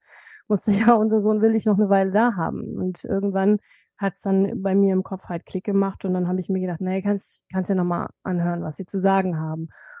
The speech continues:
Und dann hat mich tatsächlich, ähm, aus der Klinik der, ähm, die Sekretärin des Chefarztes angerufen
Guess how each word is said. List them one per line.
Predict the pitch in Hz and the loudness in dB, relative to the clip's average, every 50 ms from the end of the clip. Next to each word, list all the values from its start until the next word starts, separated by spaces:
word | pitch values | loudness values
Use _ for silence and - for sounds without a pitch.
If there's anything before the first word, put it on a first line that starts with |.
| - _ _ | -20 _ _
Und | - 185 | -6 -4
dann | 190 185 196 196 | -2 -2 -2 -4
hat | 226 - | -6 -4
mich | - 254 220 | -4 -6 -4
tatsächlich, | - 220 202 - - 202 208 196 - 254 247 247 254 233 - - - | -4 -6 -6 -6 -4 -6 -6 -6 -4 -4 -2 -2 -2 -2 -6 -8 -6
ähm, | - 214 202 202 208 214 214 - | -4 -2 -2 -2 -2 -4 -6 -6
aus | 233 - 202 - | -6 -8 -8 -8
der | 208 196 | -8 -10
Klinik | - - 214 220 220 226 220 _ _ | -8 -6 -4 -2 -2 -2 -4 _ _
der, | - 196 190 196 190 190 185 185 - - - 196 185 180 | -4 -2 -2 0 0 -2 -2 -2 -2 -2 -2 -2 -2 -2
ähm, | 185 185 190 | -2 -2 -2
die | 190 202 | -2 0
Sekretärin | 190 202 - - 190 - - 208 202 214 208 | 0 -2 -2 -4 -6 -4 -2 -2 0 0 0
des | 190 - | 0 0
Chefarztes | - 240 262 262 - - 175 180 - _ - 196 - | 2 2 2 2 2 -2 -4 -4 -6 _ -16 -12 -8
angerufen | - 185 190 190 190 202 214 208 214 226 240 254 269 | -6 -4 -4 -4 -2 0 -2 -2 0 0 0 -2 -2